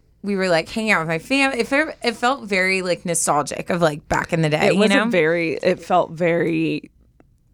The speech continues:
Speaker 2: yeah, I mean, I'm just gonna repeat what you said, <laughs> nostalgic.
Speaker 1: Well, 'cause, like, you had, like, a car, so you, like,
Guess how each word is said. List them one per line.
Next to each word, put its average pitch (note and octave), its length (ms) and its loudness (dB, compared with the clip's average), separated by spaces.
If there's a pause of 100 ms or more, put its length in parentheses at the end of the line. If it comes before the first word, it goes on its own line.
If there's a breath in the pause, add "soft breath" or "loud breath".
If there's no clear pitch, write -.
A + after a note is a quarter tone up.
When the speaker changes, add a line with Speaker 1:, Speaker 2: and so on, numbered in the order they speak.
(220)
Speaker 2:
yeah, G#3 340 2
I G3 100 0
mean, G3 120 0
I'm F3 160 0
just F3 240 -6
gonna E3 140 2
repeat - 260 -4
what E3 180 -2
you A#3+ 60 4
said, D#4+ 380 0
<laughs> - 0 -
nostalgic. E4+ 540 4 (1080 loud breath)
Speaker 1:
Well, D#4 120 0
'cause, E4 180 0
like, D4+ 140 4 (260 loud breath)
you A#3+ 220 2
had, C#4+ 160 4
like, D4+ 140 0
a D#4 80 0
car, A#3 400 0
so A#3+ 140 -2
you, G#3+ 280 0
like, A#3+ 240 0